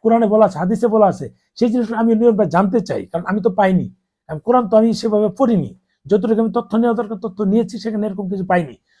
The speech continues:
যদি আপনারা পান, দয়া করে অনুরোধ করি আপনারা এটা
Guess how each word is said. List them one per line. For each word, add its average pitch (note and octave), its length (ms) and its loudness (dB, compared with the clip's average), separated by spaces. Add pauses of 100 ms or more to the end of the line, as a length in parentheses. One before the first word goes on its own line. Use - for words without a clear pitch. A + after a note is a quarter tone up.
(180)
যদি F3+ 220 2
আপনারা A#3+ 280 2 (120)
পান, B3 140 6 (180)
দয়া G#3+ 200 6
করে A#3 260 -8
অনুরোধ A3 320 0
করি B3 160 0 (460)
আপনারা F3+ 280 0
এটা F3+ 160 0